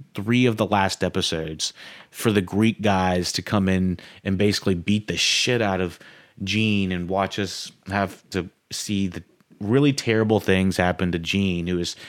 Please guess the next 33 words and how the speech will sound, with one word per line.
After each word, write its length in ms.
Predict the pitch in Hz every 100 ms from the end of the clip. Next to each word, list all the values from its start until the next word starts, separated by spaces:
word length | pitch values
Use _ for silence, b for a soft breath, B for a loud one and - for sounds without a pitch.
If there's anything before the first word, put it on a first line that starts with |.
| B -
Theo 220 | 107 98
Rossi's 520 | 87 90 101 113 92
character, 400 | - 90 85 90
I 80 | 85
believe. 480 | 82 92 87 82 - B B B
Um, 440 | 98 98 92 87 - _ _ _ _ _ _ _ - -
you 100 | 101
know, 220 | 98 87 B B B -
the, 140 | 127
the 180 | - 131
problem 520 | - 160 185 226 220
with 160 | 160 -
the, 340 | 113 101 95 _ - _ _ -
with 400 | 113 101 - - _ _ B B B -
the 160 | 107
Theo 380 | 98 - 120 110
Rossi 480 | 95 92 98 - 101
character, 680 | - 87 85 80 85 82 - B B B
um, 580 | - 90 90 87 85 85 _ -
is 160 | 95
that 220 | 104 101 -
I 100 | 101
think 280 | - 151 -
he's 320 | 190 - -
playing 680 | - - 110 107 101 95 92
a 80 | 90
character 540 | - 101 101 98 95
that 160 | 87 87
is 320 | 87 - -
severely 1120 | - - - 90 87 87 107 120 127 104 92
abused, 580 | 92 87 95 98 92 90
if 180 | 92 -
not 240 | 95 92